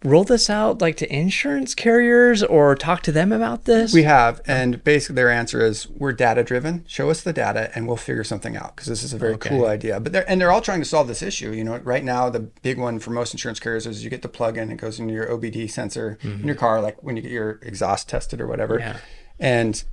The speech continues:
Speaker 2: that hasn't moved the needle. So
Speaker 1: Mm.
Speaker 2: they're looking for another solution. And because really, for example, if you have that in there, it tells you, like, hard acceleration or hard braking. It's really easy for a kid to defend that.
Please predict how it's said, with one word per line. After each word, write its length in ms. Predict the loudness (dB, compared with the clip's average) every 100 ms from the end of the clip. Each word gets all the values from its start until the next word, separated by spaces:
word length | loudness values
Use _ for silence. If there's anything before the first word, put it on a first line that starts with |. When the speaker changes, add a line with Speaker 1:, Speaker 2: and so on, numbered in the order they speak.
| -10 -14 -14 -2
Speaker 2:
that 220 | 0 2
hasn't 260 | 0 0
moved 180 | 0 0
the 80 | 2
needle. 380 | 2 2 -2 -8 -12
So 40 | -8 -2
Speaker 1:
Mm. 40 | 0
Speaker 2:
they're 120 | 0
looking 220 | 0 -2
for 140 | -2
another 240 | -2 -2 -4
solution. 640 | -4 -2 -2 -2 -6 -6 -4 -4 -6 -6
And 480 | -2 0 0 -2 -10 -20 -20 -16 -16 -6
because 380 | -4 0 0 0
really, 580 | -2 0 2 0 -2 -10 -20 -20 -20 -20 _ -20
for 260 | -12 -4 -2
example, 480 | -2 -4 -2 -4 -4
if 160 | -4
you 80 | 0
have 120 | 0
that 140 | 0 0
in 100 | 0
there, 120 | -2
it 80 | -2
tells 200 | -2 -4
you, 100 | -2
like, 200 | -4 -2
hard 200 | 0 0
acceleration 480 | 0 0 0 0 0
or 40 |
hard 200 | 0 0
braking. 420 | 0 -2 -4 -8 -10 -14
It's 220 | -6 -6 -4
really 240 | -6 -4
easy 240 | -4 -6
for 180 | -6 -6
a 40 | -6
kid 200 | -6 -8
to 60 |
defend 360 | -6 -6 -4 -4
that. 300 | -6 -14